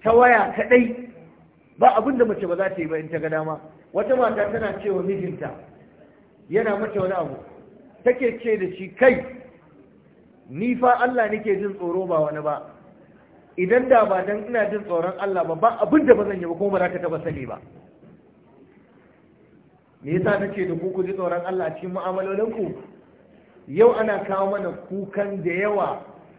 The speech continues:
mazaje sukan zo su tarbiyyanci ƴaƴan da ba nasu ba a cikin gidajensu. Akwai wulakancin da ya wuce mace ta je ta ɗauko ɗan wani a cikin cikinta, ta sa mijinta ya ci gaba da wahala a kan ɗan wani ba nashi ba?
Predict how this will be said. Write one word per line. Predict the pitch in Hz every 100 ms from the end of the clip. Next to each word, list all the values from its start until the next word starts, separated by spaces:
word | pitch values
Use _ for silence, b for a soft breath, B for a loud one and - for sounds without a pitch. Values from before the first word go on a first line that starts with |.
| _ 127
mazaje | 156 202 208 180 160 196 196
sukan | 233 208 180
zo | 196 196
su | 185 -
tarbiyyanci | 180 160 170 175 175 170 202
ƴaƴan | 220 220 226
da | 202
ba | 170 165
nasu | 196 226 220
ba | 180
a | -
cikin | - 147
gidajensu. | 151 127 117 113 - - - - _ - _ - _ _ _ _ _ _ _ _ _ _ _ _ -
Akwai | 156 208 220
wulakancin | 240 254 254 254 247 233 202
da | 190
ya | 202
wuce | 208 202 180 131 - -
mace | 156 175 233
ta | 214
je | 190 220
ta | 214 -
ɗauko | 220 - 220 226 220
ɗan | 233 226 226
wani | 233 226 233
a | 190
cikin | - 220 220
cikinta, | - 226 214 - 226 196 - - - - -
ta | - 170
sa | 240 160
mijinta | 233 220 220 165
ya | 190 185
ci | 240
gaba | 214 208
da | 214
wahala | 190 170 214 214
a | 165 170
kan | 214
ɗan | 208 208
wani | 214 220
ba | 202
nashi | 196 208 208
ba? | 214